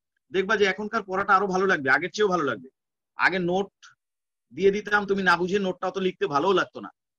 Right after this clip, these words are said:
এখন যা কিছু লিখবা তুমি সাথে সাথে বুঝতে বুঝতে বুঝতে যা-, যাবা,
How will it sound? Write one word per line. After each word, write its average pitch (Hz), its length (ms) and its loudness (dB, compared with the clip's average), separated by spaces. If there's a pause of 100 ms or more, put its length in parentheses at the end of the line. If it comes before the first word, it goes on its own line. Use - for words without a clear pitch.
(280)
এখন 170 240 -4
যা 160 220 4
কিছু 208 240 -8
লিখবা 190 300 -2
তুমি 190 180 -6
সাথে 190 260 -4
সাথে 196 180 0
বুঝতে 214 240 -6
বুঝতে 214 200 -6
বুঝতে 185 200 -6
যা-, 139 260 0
যাবা, 113 220 -6